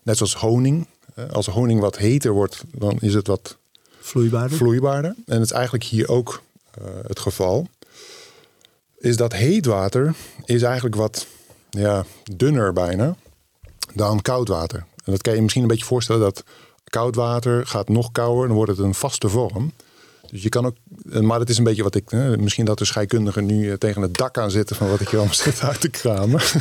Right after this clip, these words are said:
Speaker 2: Het regent mailtjes.
Speaker 1: Nee, dat is niet waar. Want die, eh, maar, eh, maar hoe, oh, in, in, hoe heter het wordt, eh, ook hoe dunner het gaat worden. En dan vervloe-, eh, uiteindelijk, eh, gaat het condenseren en dan wordt het stoom. Ehm,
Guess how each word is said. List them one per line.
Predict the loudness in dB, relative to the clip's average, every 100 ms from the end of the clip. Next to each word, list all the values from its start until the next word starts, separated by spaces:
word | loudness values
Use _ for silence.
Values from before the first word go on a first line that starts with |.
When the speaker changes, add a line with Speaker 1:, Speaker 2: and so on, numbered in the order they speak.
| 2
Speaker 2:
Het | 2 2
regent | 0 0 0 0 2
mailtjes. | 4 4 2 2 2 2 2
Speaker 1:
Nee, | 4 4 4 4
dat | 4
is | 4
niet | 4 4
waar. | 2 2
Want | 0 2
die, | 2 2 2
eh, | -4 -8 -10 -16 -20 -4
maar, | 0 0 -4 -18 -8 0
eh, | 2 2 2
maar | 0
hoe, | 2 2 2 -2 -2
oh, | -4 -2 -6 -2
in, | 0 0
in, | 2 0 0 -4 -10 -10
hoe | 0 2
heter | 2 2 0
het | 0
wordt, | 0 0 -6 _ -20 _ -20 _ _ _ _ -10
eh, | -4 -2
ook | 0 2
hoe | 2
dunner | 2 2 2
het | -2
gaat | -2 -2
worden. | 0 0
En | 0
dan | 2 0
vervloe-, | -2 -4 0 0
eh, | -2 -8 -8 -8 -6
uiteindelijk, | -4 -2 -2 -2 -4
eh, | -6 -8
gaat | -8 -4
het |
condenseren | -2 0 0 0 -2
en | -4
dan | -6
wordt | -6
het | -6
stoom. | -6 -6 -10 -14 _ -20 -20 -20 -20 _ _ _ _
Ehm, | 0 2